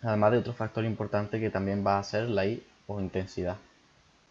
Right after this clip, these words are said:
Bueno, y os preguntaréis, ¿cuánta fuerza puede tener este electroimán, ¿no? Para poder pegarse al suelo.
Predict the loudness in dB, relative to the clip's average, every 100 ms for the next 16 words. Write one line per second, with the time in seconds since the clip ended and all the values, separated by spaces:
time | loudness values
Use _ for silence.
0 | _ _ _ _ -6 -4 -2 -2 -2 -2
1 | 0 0 0 -2 -4 -4 -4 -2 -2 -4
2 | 0 2 4 6 6 4 0 -6 -20 _
3 | _ _ -20 -2 0 2 2 0 0 0
4 | 0 -2 -2 0 2 2 0 -4 -2 4
5 | 4 4 2 4 4 2 0 0 0 -4
6 | -6 -6 -6